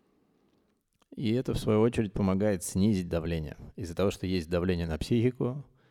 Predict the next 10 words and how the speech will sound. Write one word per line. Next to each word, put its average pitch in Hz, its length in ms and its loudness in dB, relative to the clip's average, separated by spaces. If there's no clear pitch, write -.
я 92 320 4
ищу, 95 260 0
как - 320 0
от 92 220 -2
этого 85 240 0
давления 87 400 2
уйти. - 420 -4
И - 60 -8
для 80 180 -4
этого 104 380 -4